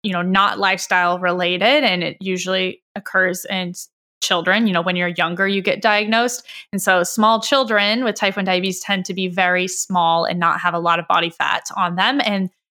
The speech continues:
they do have issues sometimes with the sensor. So this is kind of anecdotally documented. And so it can be a conflicting variable,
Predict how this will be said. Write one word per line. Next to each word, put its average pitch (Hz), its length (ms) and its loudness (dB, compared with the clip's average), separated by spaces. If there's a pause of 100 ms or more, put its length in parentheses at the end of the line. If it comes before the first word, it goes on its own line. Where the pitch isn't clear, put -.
(120)
they 214 120 4
do 233 160 2
have 220 160 2
issues 196 340 -2
sometimes 185 680 -2
with - 160 -6
the 180 60 -8
sensor. - 460 -8
So 196 140 -6
this 190 140 -4
is 185 100 -8
kind 185 180 -2
of - 60 -10
anecdotally 185 720 0
documented. 180 960 0 (460)
And 247 140 4
so 269 120 4
it - 320 2
can 269 680 0
be 214 420 2 (100)
a 196 400 0 (220)
conflicting 196 760 -4
variable, 233 880 2